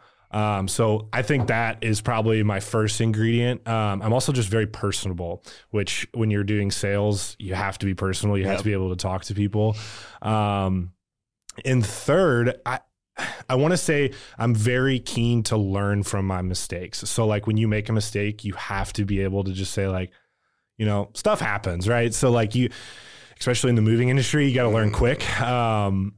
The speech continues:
Speaker 1: there's so many moving parts to it. So every mistake I've made, I'm like, "Oh crap, I just made a mistake."
Speaker 2: Yep.
Speaker 1: But I'm gonna take that mistake and I'm not gonna make that mistake again.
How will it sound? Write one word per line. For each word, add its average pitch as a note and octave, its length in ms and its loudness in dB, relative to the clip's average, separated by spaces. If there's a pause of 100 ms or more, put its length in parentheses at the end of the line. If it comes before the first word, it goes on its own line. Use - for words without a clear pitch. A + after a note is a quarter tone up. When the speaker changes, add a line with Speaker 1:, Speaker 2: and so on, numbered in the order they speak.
(140)
Speaker 1:
there's A#2+ 220 0
so B2 100 2
many A2+ 120 4
moving G#2 260 2
parts G2+ 300 0
to A#2 100 2
it. A2+ 100 -2
So G#2 280 0 (400)
every B2+ 260 2
mistake A2+ 460 0
I've G#2 160 0
made, G#2+ 420 0 (160)
I'm G#2 220 0
like, G2 280 0 (220)
"Oh G#2+ 140 -2
crap, F#2+ 380 -4
I F#2+ 60 -6
just G2 180 -2
made G2 120 0
a F#2 60 0
mistake." F#2 500 -4 (220)
Speaker 2:
Yep. F2 140 -4
Speaker 1:
But B2+ 340 2
I'm B2 100 0
gonna A2+ 140 4
take C3+ 380 -4
that A2+ 160 0
mistake G#2 520 -2
and A#2 80 -2
I'm A#2 80 0
not A2 140 0
gonna G2+ 120 0
make F#2+ 160 -2
that F#2 120 -4
mistake F#2 340 -8
again. F2 380 -8